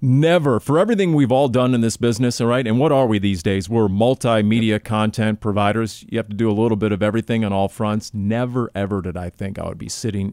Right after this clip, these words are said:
in an analyst chair calling an N F L game. A-, and look, I didn't analyze the game, but hopefully tried to bring some of the storylines and some of what was being said in the locker room by all the players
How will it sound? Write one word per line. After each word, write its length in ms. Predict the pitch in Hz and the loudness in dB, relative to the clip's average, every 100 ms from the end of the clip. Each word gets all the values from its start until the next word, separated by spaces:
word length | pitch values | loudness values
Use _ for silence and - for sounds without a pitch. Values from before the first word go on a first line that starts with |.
| - | -6
in 160 | 101 | -8
an 120 | 92 - | -8 -10
analyst 520 | 98 104 107 107 - | -8 -6 -6 -6 -10
chair 300 | - 110 95 | -8 -6 -6
calling 360 | - 107 101 98 | -6 -6 -6 -8
an 80 | 104 | -10
N 160 | 104 | -10
F 160 | 107 - | -10 -8
L 160 | 95 | -10
game. 360 | 98 110 120 117 - - - - _ | -10 -12 -12 -16 -18 -20 -20 -20 _
A-, 220 | - - | -8 -8
and 160 | 131 135 | -4 -2
look, 160 | 107 - | -2 -6
I 120 | 110 | -8
didn't 220 | 110 101 | -8 -8
analyze 580 | 117 110 117 98 95 - | -10 -8 -6 -6 -8 -10
the 80 | 104 | -10
game, 340 | 104 104 151 147 - | -6 -6 -8 -14 -6
but 200 | 117 - | -6 -4
hopefully 540 | 127 127 117 110 101 - _ - | -4 -4 -2 0 -2 -6 _ -4
tried 220 | 117 107 | -2 -2
to 60 | |
bring 200 | 104 117 | 0 -2
some 180 | - 110 | 0 -2
of 60 | 98 | -2
the 60 | |
storylines 1040 | 92 - 127 120 143 110 107 123 156 - - | -4 -6 -2 2 2 2 0 -2 -6 -14 -12
and 180 | 101 104 | -8 -8
some 220 | - 123 | -2 0
of 60 | 110 | 2
what 280 | 110 - - | 0 -2 -6
was 180 | 107 | -6
being 220 | - 113 101 | -2 -2 -2
said 240 | - 110 | -2 -2
in 100 | 107 | 0
the 80 | 95 | -2
locker 380 | 95 110 139 127 | 0 -2 -2 -2
room 220 | 123 131 | -2 -2
by 140 | 110 | -2
all 100 | 101 | -2
the 80 | 95 | -4
players 580 | - 123 139 131 131 | -2 0 2 0 -2